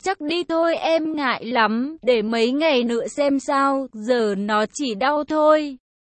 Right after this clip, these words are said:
Chắc mấy bữa nữa hết." "Ngại gì mà ngại, có bệnh phải chữa chứ." Nhìn cái vẻ mặt ân hận sợ hãi đến tôi nghiệp của cô, tôi thấy thương cô quá. Hình như cô sợ tôi có gì thật.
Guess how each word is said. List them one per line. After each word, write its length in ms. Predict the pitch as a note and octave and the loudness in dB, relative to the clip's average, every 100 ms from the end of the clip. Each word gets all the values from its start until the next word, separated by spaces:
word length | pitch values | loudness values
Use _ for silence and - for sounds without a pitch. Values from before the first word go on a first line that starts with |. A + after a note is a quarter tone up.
| _ - | _ -6
Chắc 220 | F#4 - | -6 -2
mấy 260 | D4 C4 C4 | 0 0 0
bữa 320 | C4+ C4+ C#4 | 0 0 0
nữa 300 | F4+ D#4+ G#3 | 0 0 0
hết." 300 | B3+ F4 D4 | 0 -2 -4
"Ngại 320 | D4 A3 G3+ | -2 -2 -4
gì 380 | G3 A#3 A3 G3 | -6 -4 -4 -6
mà 320 | F#3+ A3+ A3 | -4 -2 -2
ngại, 360 | G#3+ A3 G#3+ - | -2 -2 -2 -2
có 160 | D4 C#4 | 2 2
bệnh 300 | C4 B3+ F#3+ - | 2 -2 -4 -2
phải 220 | C4+ G3+ | 0 0
chữa 260 | - B3+ G3 - | -2 -2 -2 -4
chứ." 140 | A#3 | -2
Nhìn 380 | B3 C4 B3+ A#3 | 0 0 -2 -2
cái 320 | - A#3 A#3+ | -2 -2 -2
vẻ 280 | A#3+ C#4+ G#3 | 0 2 2
mặt 240 | A3 A#3+ - | 2 0 0
ân 260 | C#4+ D#4+ D#4+ | -2 0 0
hận 280 | D#4 D4 - | 0 0 -2
sợ 320 | - D#4 - | -2 0 0
hãi 380 | A#3+ B3+ G3+ C4 | 0 0 0 -2
đến 400 | B3+ B3 A#3 B3 | 2 2 0 2
tôi 280 | D4+ C#4+ C4+ | 4 4 2
nghiệp 240 | B3+ B3 _ | -2 -4 _
của 200 | B3+ A3 - | 0 0 2
cô, 200 | D4 D4 | 0 2
tôi 280 | D#4 D#4 D4+ | 2 0 -2
thấy 560 | C#4+ B3+ B3 B3+ E4 - | -2 0 0 -2 -4 -6
thương 260 | E4 D#4+ D4 | -4 -4 -2
cô 280 | D#4 D#4 C4 | 0 0 0
quá. 500 | B3+ A3+ G#3 A3 C#4+ - | 2 2 2 0 -2 -2
Hình 380 | D4+ C#4 C4+ | 2 4 4
như 200 | C#4+ F4+ E4+ | 2 -2 -2
cô 180 | D#4+ D#4 | 0 0
sợ 260 | C4+ C4+ - - | 0 -4 -4 0
tôi 220 | E4+ E4+ - | 0 0 0
có 220 | C#4+ B3+ | 2 2
gì 340 | A#3+ E4 D#4 | 0 -2 -2
thật. 240 | C4 C#4 | -2 -4